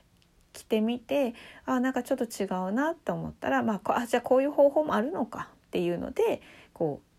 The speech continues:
えれ-、選んでいく。で、こう、そう、そういう感じで進む方が、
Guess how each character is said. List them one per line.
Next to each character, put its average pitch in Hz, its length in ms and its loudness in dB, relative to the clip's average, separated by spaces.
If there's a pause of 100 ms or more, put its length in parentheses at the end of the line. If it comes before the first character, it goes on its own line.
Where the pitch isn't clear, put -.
え 170 140 -2
れ-、 165 300 -2
選 165 260 -2
ん 147 40 -8
で - 120 -10
い - 60 -14
く。 302 220 -2 (1900)
で、 196 540 -2
こ - 760 -6 (260)
う、 - 40 -18
そ 185 180 -2
う、 - 60 -4
そ - 180 0
う - 20 6
い 262 40 4
う 262 40 2
感 285 220 -2
じ 320 120 0
で 311 140 2
進 233 380 -2
む 240 100 -2
方 247 300 6
が、 349 320 0